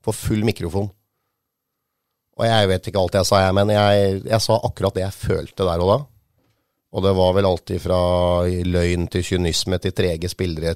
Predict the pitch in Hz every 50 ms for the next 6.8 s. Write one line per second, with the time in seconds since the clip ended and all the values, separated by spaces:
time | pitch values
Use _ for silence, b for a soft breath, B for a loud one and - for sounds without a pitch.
0 | - - 87 90 90 87 87 82 80 101 - _ - 90 87 - - 92 95 92
1 | - - 85 - 92 87 90 80 104 104 - 101 - - 101 98 85 87 85 78
2 | - - 76 78 76 - - 92 87 - - 92 90 90 90 92 90 82 - 90
3 | 90 85 - 90 80 - 90 87 - _ _ _ _ _ _ _ _ _ _ _
4 | _ _ _ _ _ _ _ _ _ _ _ _ _ _ _ _ _ _ _ _
5 | _ _ _ _ _ _ _ _ - - 107 107 107 107 104 107 110 110 110 113
6 | 127 127 117 92 85 - - 120 113 107 101 101 104 107 104 _